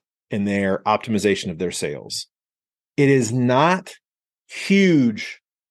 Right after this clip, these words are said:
dumpster fires that I'm walking into. They have a couple disconnections in their efficiency. There's lack of communication,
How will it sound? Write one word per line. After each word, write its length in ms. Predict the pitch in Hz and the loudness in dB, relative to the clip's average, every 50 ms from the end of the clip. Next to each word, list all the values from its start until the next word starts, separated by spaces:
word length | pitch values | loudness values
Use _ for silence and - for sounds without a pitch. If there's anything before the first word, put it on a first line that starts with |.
| _ _ _ | _ _ _
dumpster 400 | - 151 151 151 - - 147 127 | 0 2 2 2 0 -2 -2 0
fires 460 | - - 113 107 104 98 98 98 - | 2 2 2 4 4 4 2 0 0
that 100 | 107 98 | 0 0
I'm 140 | 95 95 92 | 0 0 0
walking 360 | 90 92 95 90 - - 87 | 0 0 0 0 -2 -4 -6
into. 480 | 85 85 82 80 - - - - - - - _ _ _ _ _ _ _ _ _ _ _ _ _ _ _ _ _ _ _ _ _ _ _ _ _ _ _ _ - | -4 -6 -6 -8 -8 -12 -12 -12 -12 -18 -20 _ _ _ _ _ _ _ _ _ _ _ _ _ _ _ _ _ _ _ _ _ _ _ _ _ _ _ _ 0
They 100 | 127 123 | 0 2
have 240 | 123 147 135 127 117 | 4 4 2 4 2
a 60 | 113 | 0
couple 480 | 113 - - 139 131 135 - 170 165 143 | -2 0 0 0 0 2 2 0 0 2
disconnections 1040 | 117 120 123 123 - - - 156 143 131 127 - - - 95 69 71 87 - - - | 0 0 0 0 -2 -4 0 2 2 2 2 -2 -6 -6 -6 -6 -8 -10 -10 -10 -8
in 120 | - 117 107 | -6 -2 0
their 160 | 110 107 104 | 2 2 0
efficiency. 720 | 98 - - 110 95 - - 87 82 - - - - - _ _ _ _ _ _ _ _ _ _ _ _ _ _ _ _ _ _ _ _ _ _ _ _ _ _ _ _ _ _ _ _ _ _ _ _ _ _ _ _ _ _ _ _ _ _ _ _ _ _ _ _ _ _ _ - | -2 0 -2 -4 -4 -2 -8 -8 -8 -10 -12 -12 -14 -20 _ _ _ _ _ _ _ _ _ _ _ _ _ _ _ _ _ _ _ _ _ _ _ _ _ _ _ _ _ _ _ _ _ _ _ _ _ _ _ _ _ _ _ _ _ _ _ _ _ _ _ _ _ _ _ -2
There's 200 | 113 104 95 104 | -2 0 0 2
lack 220 | 110 110 117 - | 2 2 2 2
of 120 | 156 127 - | -2 -4 -2
communication, 880 | - 139 123 113 107 - - 135 135 135 - - 156 151 151 156 - | 0 0 2 2 2 2 2 2 2 2 0 0 2 0 0 -2 -6